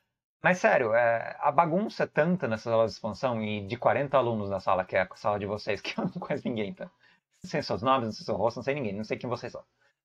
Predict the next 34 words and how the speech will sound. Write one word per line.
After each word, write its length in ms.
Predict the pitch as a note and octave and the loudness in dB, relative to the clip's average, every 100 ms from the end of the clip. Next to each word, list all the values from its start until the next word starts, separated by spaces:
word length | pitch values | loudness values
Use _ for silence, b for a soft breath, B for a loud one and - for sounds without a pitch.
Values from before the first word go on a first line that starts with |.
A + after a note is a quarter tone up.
| _ | _
Mas 400 | B2+ B2+ C3 B2 | 2 4 4 2
desses 180 | C#3 - | -2 2
quarenta 340 | C#3+ D#3 F#3+ | 2 2 0
peão 220 | F#3+ D#3 | 2 2
aí 140 | C#3 C3 | 4 2
que 60 | |
estão 120 | - G#2+ | -6 -8
nessa 140 | G#2 | -2
sala, 300 | - C3 - _ _ _ _ _ | 2 2 0 _ _ _ _ _
esses 120 | _ - | _ 0
quarenta 340 | B2 A#2+ A#2 | 2 2 2
jovens, 600 | A2+ A#2 G2+ F#2 F2+ F2+ | 4 4 2 -4 -4 0
é, 440 | G2 F#2+ F#2+ F2+ | 2 4 4 2
futuros, 720 | F2 - - C3+ G#2+ F#2+ F2+ G2 | -4 -8 -2 0 0 -4 -6 -2
é, 680 | F#2+ E2+ E2 D#2+ D#2 D#2 - | -2 -2 -4 -6 -8 -10 -10
futuro 260 | A2 A#2 G2+ | -6 -4 -2
do 60 | |
Brasil, 360 | F#2 G#2 A2 C#3 | 0 0 2 0
né? 120 | A#2+ - _ _ _ _ _ - | -2 -8 _ _ _ _ _ 2
É, 420 | B2 A#2+ A#2+ A#2 | 4 6 4 2
eu 160 | A#2 B2 | 0 -2
conheço 480 | C#3 A#2+ A#2+ - B2+ | -2 -2 -4 -4 -6
ninguém, 440 | C3 A2 C#3 - - | -2 0 -2 -6 -10
e 460 | C3 A#2 A2+ A2 G#2+ | -4 -2 -2 -2 0
desses 260 | C#3+ D3 | -2 -2
ninguém, 480 | C3+ C3 B2 D#3 F#3 F#3 | -4 -2 0 0 -2 0
eu 120 | C#3 | 0
sei 240 | - C#3 | 2 0
que 240 | - C3 A#2+ | 0 -4 0
meia 220 | C3+ D3 | 2 4
dúzia 240 | C3 B2+ | 2 -2
desse 200 | A#2 A2+ | -6 -6
ninguém 380 | B2 B2 A#2 D3 | -6 -2 -2 0
aí 220 | A#2+ E3+ | -2 -2